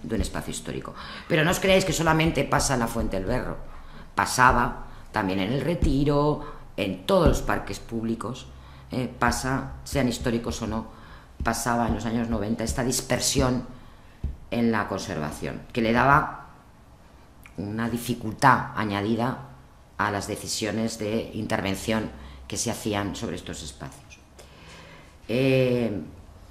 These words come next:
era muy, muy complicado y, por tanto, nuestro planteamiento cuando creamos la unidad, la,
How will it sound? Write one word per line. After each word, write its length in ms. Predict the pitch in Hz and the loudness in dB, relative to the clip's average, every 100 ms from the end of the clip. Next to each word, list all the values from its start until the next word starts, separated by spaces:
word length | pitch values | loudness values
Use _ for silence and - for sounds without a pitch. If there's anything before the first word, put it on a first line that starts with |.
| - - - - - - | -20 -20 -16 -16 -16 0
era 180 | 147 151 | 4 6
muy, 200 | 156 165 - | 6 2 0
muy 180 | 123 175 | 0 0
complicado 560 | 170 151 147 135 202 233 | 2 0 0 2 6 8
y, 40 | |
por 180 | 160 135 | 6 4
tanto, 400 | 170 185 220 - - - | 4 4 4 2 -4 -10
nuestro 260 | - - 147 | -6 -2 -2
planteamiento 560 | 127 139 131 147 160 175 | 2 2 4 4 4 4
cuando 240 | 156 139 | 4 2
creamos 300 | 127 143 143 | 2 2 4
la 120 | 151 | 2
unidad, 380 | 156 151 151 - | 2 4 4 4
la, 500 | 143 139 131 131 131 | 4 4 4 2 -4